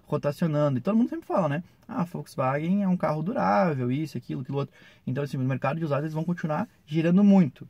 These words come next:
Claro que nós estamos falando de mercado de zeros, mas no mercado de usados são carros que a gente recomenda, é, bastante, que vários deles a gente recomenda, né? Inclusive, é, eu em, muito em breve terei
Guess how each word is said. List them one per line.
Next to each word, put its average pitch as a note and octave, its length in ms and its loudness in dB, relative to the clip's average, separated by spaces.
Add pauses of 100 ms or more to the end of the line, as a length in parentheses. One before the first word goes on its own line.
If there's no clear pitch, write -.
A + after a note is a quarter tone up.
Claro B2 180 -2
que A#2+ 80 -8
nós A#2+ 100 -2
estamos B2 140 -4
falando B2+ 180 0
de B2+ 40 -4
mercado B2 300 -2
de C3+ 100 -6
zeros, B2+ 400 -4
mas C#3+ 180 -4
no D3 60 -4
mercado C3 320 -4
de D3+ 80 -4
usados D3 500 -2 (320)
são D3 240 -2
carros D3 360 0
que - 100 -4
a - 20 -2
gente F3 160 -2
recomenda, E3+ 680 0 (280)
é, C3+ 440 0
bastante, F#3+ 560 2
que B2+ 160 -4
vários B2 340 -2
deles B2+ 300 -2
a C3+ 40 -2
gente C#3 220 -6
recomenda, C3+ 480 -2
né? G#2+ 160 -6 (400)
Inclusive, C3+ 720 0 (380)
é, B2 800 -2 (100)
eu D3+ 260 0
em, F3 100 6
muito F3+ 400 4
em C4 40 -2
breve E3+ 340 4
terei F#3 480 0